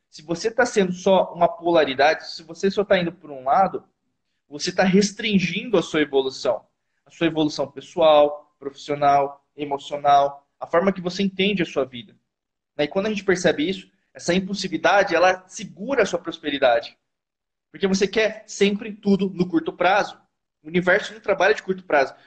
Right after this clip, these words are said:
O universo trabalha com milhões de anos, anos-luz. E a gente, na verdade, quer restringir. Ah, não deu certo, né? Você fica bravo por causa de um computador, de um celular. Perde o seu dia por causa disso.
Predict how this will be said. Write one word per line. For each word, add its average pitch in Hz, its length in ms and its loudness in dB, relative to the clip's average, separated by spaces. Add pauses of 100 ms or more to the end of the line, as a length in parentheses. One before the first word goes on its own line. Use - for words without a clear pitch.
(120)
O 190 80 -12
universo 233 340 -2
trabalha 226 320 2
com 226 160 -10
milhões 233 460 2
de 185 100 2
anos, - 480 2 (380)
anos-luz. 170 920 0 (920)
E 147 80 0
a 156 60 0
gente, 185 280 -2
na 196 100 2
verdade, 180 380 2
quer - 140 -2
restringir. 175 720 0
Ah, 208 120 2
não 220 120 -2
deu 220 160 6
certo, 185 480 0
né? 175 100 -4
Você 175 140 -10
fica 190 220 -2
bravo 175 380 0
por 170 120 -18
causa 170 320 -2 (340)
de 165 160 -12
um 160 200 -10
computador, 156 880 2
de 147 60 -16
um 156 160 -16
celular. 151 600 2 (1080)
Perde 185 280 2
o 175 40 -2
seu 190 260 0
dia 190 260 0
por 175 160 -4
causa 151 240 0
disso. 127 420 -12